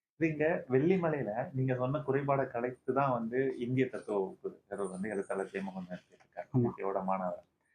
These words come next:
Speaker 1: அதே வெள்ளிமலையில தான் நீங்க மேற்கத்திய கல்வி,
Speaker 2: ம்.
Speaker 1: தத்துவ கல்வி நிறுவனம். வெள்ளிமலையில நிகழக்கூடிய இந்த,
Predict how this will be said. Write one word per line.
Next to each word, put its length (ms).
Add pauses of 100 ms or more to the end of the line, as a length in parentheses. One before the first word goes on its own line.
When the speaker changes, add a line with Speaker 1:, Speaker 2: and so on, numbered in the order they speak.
(180)
Speaker 1:
அதே 500
வெள்ளிமலையில 480
தான் 140
நீங்க 480
மேற்கத்திய 480
கல்வி, 320 (420)
Speaker 2:
ம். 160
Speaker 1:
தத்துவ 280
கல்வி 200
நிறுவனம். 340 (840)
வெள்ளிமலையில 600
நிகழக்கூடிய 720
இந்த, 300